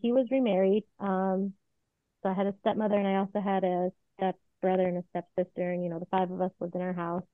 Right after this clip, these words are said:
and stuff in the Bronx. And my parents were basically, they were put, 'cause I was in a very bad, I didn't wanna do anything.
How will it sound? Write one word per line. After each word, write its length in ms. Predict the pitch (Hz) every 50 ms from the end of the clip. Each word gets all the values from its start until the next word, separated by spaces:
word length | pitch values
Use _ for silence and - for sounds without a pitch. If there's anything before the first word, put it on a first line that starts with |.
| _ _ _ _ _ _ _ _ _ _ _ _ _ _ _ -
and 120 | 196 190 190
stuff 180 | - - 185 185 -
in 60 | -
the 60 | 196 190
Bronx. 520 | 185 - 190 185 175 175 180 185 - - _ _ _ _ _ _ _ _ _ _ _ _ _ _ _ _ _ _ _ _ - _ _ _ _ _ _
And 640 | 233 226 220 214 214 208 208 208 208 214 208 208 208 196 - _ _ _ _ _ _ _ _ _ _ _ _ _ _ _ _
my 300 | 254 277 285 294 269 190 - _ _ _ _ _ - - -
parents 480 | 294 311 294 269 254 233 214 196 196 - _
were 200 | 208 208 196 185 - _ _ _
basically, 800 | 214 208 214 202 - - 208 - - - 196 202 190 190 180 -
they 200 | 220 214 226 240
were 260 | 214 226 220 208 208 - _ _ _
put, 180 | - 208 196 - - - _ _ _ _ _ _ _ -
'cause 120 | - 180 - _ _
I 160 | 254 277 285
was 140 | 277 277 240
in 100 | 226 226
a 60 | 214
very 200 | 196 220 214 214
bad, 180 | 202 208 196 -
I 140 | - 214 214
didn't 200 | 190 220 208 202
wanna 180 | 202 196 196 185
do 120 | 202 185
anything. 480 | 180 180 180 175 - 170 170 185 196